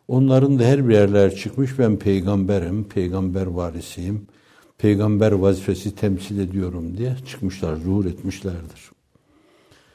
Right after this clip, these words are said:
Hazreti Pir umuru hayriyenin mızır manileri olur. Şeytanlar bu hizmetin hadimleriyle uğraşırlar.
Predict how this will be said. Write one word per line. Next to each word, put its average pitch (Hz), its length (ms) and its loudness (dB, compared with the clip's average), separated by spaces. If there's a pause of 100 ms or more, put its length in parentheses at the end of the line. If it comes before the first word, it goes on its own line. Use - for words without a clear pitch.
(140)
Hazreti 104 480 2
Pir 151 220 6
umuru 127 480 4
hayriyenin 107 720 6
mızır 101 340 2
manileri 95 680 2
olur. 80 520 -2 (520)
Şeytanlar 117 960 2
bu 107 60 6
hizmetin 98 580 2
hadimleriyle 98 920 4
uğraşırlar. 90 880 -2